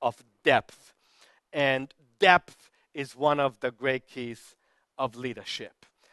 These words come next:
So let's repeat. Seven important keys to leadership:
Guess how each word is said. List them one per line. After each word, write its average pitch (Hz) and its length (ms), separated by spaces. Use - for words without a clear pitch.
So 131 300
let's 143 280
repeat. 185 520
Seven 175 460
important 185 600
keys 185 280
to 185 100
leadership: 135 640